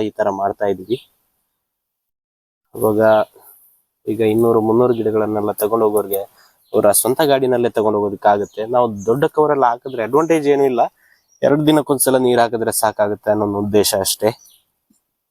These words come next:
ಚಿಕ್ಕದಾಗಿರೋ ಕವರ್ ಆದ್ರೆ ಪ್ರತಿದಿನ ನೀರ್ ಹಾಕಿದ್ರೆ ಬೆಟರು,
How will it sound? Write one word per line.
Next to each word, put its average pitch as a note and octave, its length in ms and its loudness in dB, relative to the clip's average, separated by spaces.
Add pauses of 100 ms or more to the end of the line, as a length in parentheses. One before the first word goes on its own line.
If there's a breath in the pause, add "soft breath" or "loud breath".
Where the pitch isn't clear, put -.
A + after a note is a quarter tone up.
(1300 soft breath)
ಚಿಕ್ಕದಾಗಿರೋ C3+ 500 -2
ಕವರ್ A#2+ 240 0
ಆದ್ರೆ B2+ 180 0
ಪ್ರತಿದಿನ A2 460 -2
ನೀರ್ G#2 220 0
ಹಾಕಿದ್ರೆ G#2+ 320 -2
ಬೆಟರು, G2 380 -2